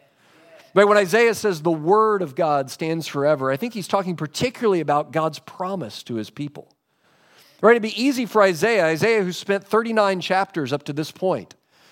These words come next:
saying, "God's gonna rescue you, God's gonna protect you, God's gonna save you,"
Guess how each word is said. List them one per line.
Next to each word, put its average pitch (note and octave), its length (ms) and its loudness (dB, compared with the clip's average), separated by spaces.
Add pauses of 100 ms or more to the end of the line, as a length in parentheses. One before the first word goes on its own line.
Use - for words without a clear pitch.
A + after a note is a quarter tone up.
(140)
saying, F#3 340 2
"God's F3+ 300 4
gonna F#3+ 160 2
rescue E3+ 380 -2
you, B2 180 -4
God's E3+ 380 2
gonna F#3 160 -2
protect F3 460 -6
you, B2+ 120 -4
God's F3 380 2
gonna F3 160 -2
save F#3+ 400 -2
you," F2 200 -14